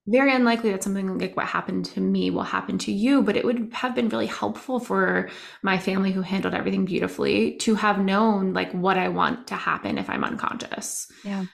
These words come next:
Speaker 1: Um, and we don't talk about those things 'cause they're scary, and I get it, but it's, it's worth it.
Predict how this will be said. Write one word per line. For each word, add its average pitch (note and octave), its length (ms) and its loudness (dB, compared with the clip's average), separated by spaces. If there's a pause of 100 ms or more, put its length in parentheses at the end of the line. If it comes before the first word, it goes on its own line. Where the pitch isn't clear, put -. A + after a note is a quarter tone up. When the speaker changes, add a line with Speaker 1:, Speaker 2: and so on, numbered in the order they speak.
(260)
Speaker 1:
Um, - 760 -4
and G#3 100 6
we A3+ 80 8
don't B3 160 6
talk G3 180 2
about F#3+ 180 -2
those F#3+ 120 -2
things F#3+ 220 -2
'cause G#3 140 -4
they're A3+ 120 0
scary, F3 420 0
and G3 100 0
I G#3 80 0
get B3+ 180 -2
it, - 240 -2
but - 320 0 (640)
it's, - 240 -8
it's - 160 -4
worth G3+ 260 0
it. - 220 -2